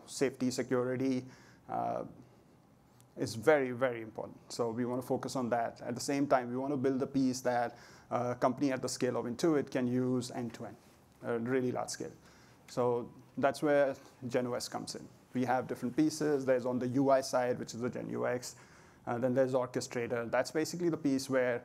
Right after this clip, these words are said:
different teams are working on different components, different pieces, different L L M solutions. How do you find the right solution to answer the right question? And, uh, Intuit calls, uh, the entire experience that we power through this Intuit Assist.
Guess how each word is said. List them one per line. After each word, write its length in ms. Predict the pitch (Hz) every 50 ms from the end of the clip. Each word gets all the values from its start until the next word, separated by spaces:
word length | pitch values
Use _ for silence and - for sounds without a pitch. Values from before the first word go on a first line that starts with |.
| - - - - - - - - -
different 280 | 147 143 - 151 143
teams 220 | 143 139 143 135 143
are 80 | 139
working 300 | 131 123 120 - 135 127
on 100 | 123 123
different 260 | 123 120 - 120 117
components, 640 | - 131 127 139 160 160 156 156 147 143 147 139 -
different 460 | - - 131 131 - 135 131 131 131
pieces, 480 | - 131 127 131 - 139 135 131 131 117
different 300 | - 123 - - 123 120
L 100 | 120 120 120
L 40 | 120
M 80 | 120
solutions. 580 | 117 - 123 135 147 143 - 139 127 123 117 -
How 160 | - 139 123
do 60 | 123
you 80 | 127 131
find 260 | - 131 123 123 117
the 100 | 120 110
right 280 | 107 120 120 120 123 -
solution 460 | - 123 120 117 113 - 117 113 104
to 140 | 110 107 113
answer 260 | 117 117 - 120 113
the 100 | 120 117
right 220 | 117 113 107 -
question? 360 | - 113 110 - - - - - - - - - - - - - - - - - -
And, 480 | - 110 113 117 117 117 113 113 120 110 - - - - - _ - _ _ - - - - - - 135
uh, 140 | 143 147 - - 165
Intuit 260 | 156 143 143 143 127
calls, 400 | 117 135 131 131 120 - - 135
uh, 160 | 131 123 123 123
the 120 | 113 131
entire 340 | 127 123 120 139 135 127 123
experience 400 | 123 - - - 147 139 139 131
that 180 | - 120 104
we 60 | 107 113
power 260 | - 123 117 113 120
through 200 | - - 131 123
this 260 | 117 147 139 131 -
Intuit 320 | 131 120 110 123 107 -
Assist. 400 | - - - 110 - - - -